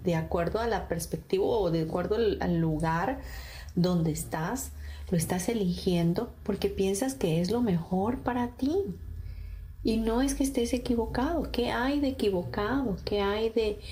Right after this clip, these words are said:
erróneo? ¿Qué hay de incorrecto? ¿Qué hay de bueno? ¿Qué hay de maravilloso? ¿Y qué hay de extraordinario? Entonces son percepciones, son juicios que nosotros tenemos y que hemos dejado que,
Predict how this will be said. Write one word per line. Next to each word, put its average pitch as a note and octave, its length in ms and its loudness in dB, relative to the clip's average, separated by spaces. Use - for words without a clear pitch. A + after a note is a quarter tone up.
erróneo? F#3+ 640 2
¿Qué G#3 120 0
hay G3+ 200 4
de G#3+ 100 2
incorrecto? F3+ 1040 0
¿Qué G3+ 140 0
hay F#3+ 240 2
de F3+ 180 2
bueno? F3+ 580 0
¿Qué F#3+ 120 0
hay F#3 220 2
de F3+ 420 0
maravilloso? E3+ 720 2
¿Y F3+ 40 0
qué F3 140 -2
hay F3 100 2
de F3+ 80 2
extraordinario? F3+ 720 2
Entonces C4+ 320 2
son D#4 180 -2
percepciones, A#3+ 800 0
son A#3+ 180 0
juicios A3 680 0
que G3+ 120 2
nosotros F#3 480 0
tenemos F3+ 500 2
y - 60 -2
que - 100 0
hemos G3+ 220 0
dejado A#3+ 600 0
que, E3 360 0